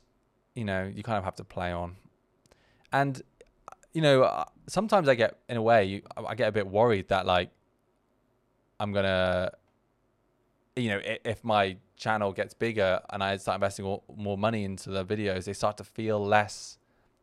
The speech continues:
authentic, you know, like, less like you're this tiny creator trying to figure things out,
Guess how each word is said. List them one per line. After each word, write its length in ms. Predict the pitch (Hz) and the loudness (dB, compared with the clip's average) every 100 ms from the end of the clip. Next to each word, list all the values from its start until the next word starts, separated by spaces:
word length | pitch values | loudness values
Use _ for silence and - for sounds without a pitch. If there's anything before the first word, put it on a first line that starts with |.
| _ | _
authentic, 580 | 104 - 107 104 131 - | -12 -4 -4 -4 -8 -6
you 60 | 110 | -4
know, 100 | 95 | -4
like, 200 | 98 - | -4 0
less 520 | 107 101 - - - _ _ _ _ | 2 2 -2 -12 -16 _ _ _ _
like 240 | 151 95 | -8 -6
you're 400 | 104 95 92 95 | -4 0 2 0
this 300 | 95 95 - - _ | 0 -6 -10 -18 _
tiny 260 | - 101 92 | -8 -6 -6
creator 300 | - 98 98 | -2 -2 -2
trying 180 | - 92 | -6 -8
to 60 | |
figure 180 | - 101 | -8 -8
things 240 | - 101 | -6 -2
out, 320 | 98 104 131 | 2 4 2